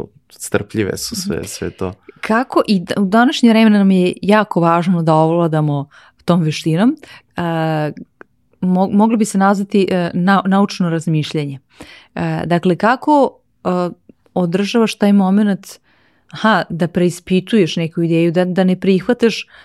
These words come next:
Speaker 2: e, tu činjenicu, e, zdravo za gotovo, već da nastavljaš da istražuješ dalje?
Speaker 1: Pa da, m, tako kad kažeš naučno razmišljanje, može da deluje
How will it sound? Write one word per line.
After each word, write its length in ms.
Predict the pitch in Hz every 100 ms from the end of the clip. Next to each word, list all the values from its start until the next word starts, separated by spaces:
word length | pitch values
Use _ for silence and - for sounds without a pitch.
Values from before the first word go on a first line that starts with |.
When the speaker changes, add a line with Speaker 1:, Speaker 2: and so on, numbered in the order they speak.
| _
Speaker 2:
e, 120 | 220 185
tu 160 | 196 196
činjenicu, 840 | - 196 190 185 180 - 175 160 - - _
e, 80 | - 170 -
zdravo 400 | 170 156 185 175
za 140 | 160 170
gotovo, 400 | 170 170 190 196
već 160 | -
da 140 | 165 175
nastavljaš 720 | 165 160 - 170 170 - - _ _ -
da 180 | 165 165
istražuješ 640 | 156 160 147 139 156 139
dalje? 280 | 143 113 143 - _ _ - - - - - _
Speaker 1:
Pa 140 | - 131
da, 320 | 160 117 104
m, 320 | 104 113 135 - _ 123 -
tako 240 | 156 165
kad 140 | 165 151
kažeš 440 | 170 151 127 -
naučno 560 | 104 131 135 156 - 120
razmišljanje, 520 | 117 131 147 151 151
može 420 | 127 147 151 135
da 100 | 127
deluje 680 | 127 127 139 139 120 113 110